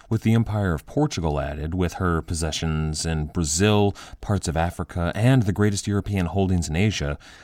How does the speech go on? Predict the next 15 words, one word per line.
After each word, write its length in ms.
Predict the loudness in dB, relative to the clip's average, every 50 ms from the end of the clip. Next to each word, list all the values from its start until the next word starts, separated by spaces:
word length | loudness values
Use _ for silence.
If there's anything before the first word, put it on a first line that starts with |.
| -16 _
Spain 760 | -6 -4 -4 0 2 4 4 4 4 4 0 -2 -6 -8 -8 -10 _ _ _
was 220 | 0 2 2 4
now 240 | 4 4 4 4 4
a 60 | 2
truly 480 | 0 -2 -2 0 2 4 6 4 4 4
global 440 | 2 2 2 4 4 4 2 2 0
empire, 640 | 0 -2 -2 -4 -6 -8 -8 -8 -10 -14 -14 -14 -6 -4
the 80 | -2
largest 460 | 0 2 4 4 4 2 0 -2 -2
that 80 | -4 -4
the 80 | -2 0
world 240 | 2 2 2 2
had 100 | 2 0
ever 140 | -2 -2 -2
seen. 460 | -4 -4 -2 0 0 0 -2 -4 -8